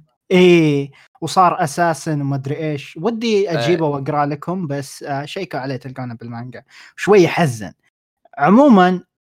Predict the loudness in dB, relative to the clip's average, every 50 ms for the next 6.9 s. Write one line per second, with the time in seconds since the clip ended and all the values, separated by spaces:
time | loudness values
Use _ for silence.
0 | _ _ 0 2 2 4 4 2 2 0 -2 -4 -4 -4 -2 0 0 0 -2 0
1 | 0 0 0 0 -2 -2 -4 -4 -4 -4 -2 -2 -2 -2 -2 -2 -4 -6 -8 -12
2 | -14 -14 -14 -14 -14 -16 -16 -16 -16 -16 -16 -16 -10 -10 -10 -10 -8 -8 -8 -6
3 | -6 -8 -10 -12 _ _ _ _ _ _ _ _ _ _ _ _ 2 2 2 4
4 | 4 6 6 6 6 6 6 6 6 6 4 4 4 2 2 0 -2 -2 -4 -4
5 | -4 -2 -2 -2 0 -2 -2 -2 -4 -4 -6 -8 -6 -4 -4 -4 -4 -4 -6 -4
6 | 0 0 2 2 0 -2 -4 -6 -8 -6 -6 -8 -6 -6 -8 -10 -12 -16